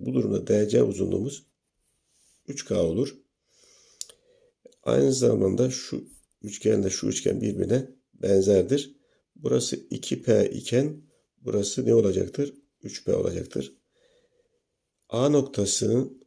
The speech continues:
apsisi beş, ordinatı yedi. Yani şurası sevgili gençler beşe yedi, bunu yazalım buraya. E, B noktası da,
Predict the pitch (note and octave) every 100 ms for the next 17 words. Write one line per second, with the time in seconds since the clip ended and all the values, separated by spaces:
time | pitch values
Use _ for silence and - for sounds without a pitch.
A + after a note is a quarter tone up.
0 | - A2 - - - B2 C#3 - - _
1 | _ _ _ _ _ _ _ _ - G#2+
2 | - - - _ - A2+ G2+ G2+ G2+ G#2+
3 | F#2+ F2+ - _ _ _ _ - A2 G2
4 | - - - - B2+ F#2+ - B2 C3 -
5 | _ _ _ _ - - A2 A2+ G#2 G2
6 | - - - - B2 - A#2 G#2 G2+ G2
7 | G2 G2 F#2+ F2 F#2 F#2 F2 F2 A#2 C3+
8 | _ _ _ _ _ _ - - _ _
9 | _ - - A2 C3 D3 C#3 - A2+ -
10 | - G2+ B2